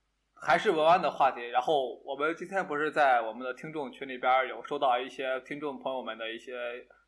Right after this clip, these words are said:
建议，然后上我们来一个对我们那个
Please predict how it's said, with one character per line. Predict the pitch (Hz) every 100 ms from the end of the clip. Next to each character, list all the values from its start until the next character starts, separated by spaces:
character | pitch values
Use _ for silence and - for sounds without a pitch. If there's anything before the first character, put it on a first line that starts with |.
| _
建 | - 139 135
议， | 127 107
然 | 117
后 | 113 131 123
上 | 139
我 | 123
们 | 123 123 123
来 | 117 127
一 |
个 | 127 127 117 113 _ _
对 | 151
我 | 131
们 | 123 135 135 131 139
那 | 123
个 | 120 117